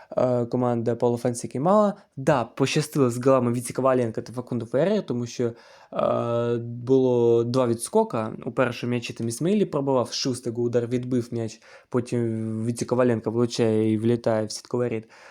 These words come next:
А, ну, а другий м'яч — це удар Лещука, Шуст відбиває цей удар перед собою, і Факундо Феррейра добиває м'яч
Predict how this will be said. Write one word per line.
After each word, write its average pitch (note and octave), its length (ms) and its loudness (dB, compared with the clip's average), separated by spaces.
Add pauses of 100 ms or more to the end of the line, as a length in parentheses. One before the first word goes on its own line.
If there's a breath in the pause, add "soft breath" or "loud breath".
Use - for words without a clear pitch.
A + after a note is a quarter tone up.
(180 loud breath)
А, A#2 380 0
ну, C3+ 60 2
а C#3+ 60 4
другий C3+ 300 0
м'яч — A#2 340 -2
це - 100 -4
удар A2 240 -2
Лещука, F#3 500 -2
Шуст A#2 400 -6
відбиває A2 380 -2
цей A2+ 180 -8
удар A2+ 160 -6
перед A2+ 240 -6
собою, F3 340 2
і D#3+ 80 4
Факундо C3 400 -2
Феррейра A#2+ 420 0
добиває A#2 520 2
м'яч A#2+ 380 -4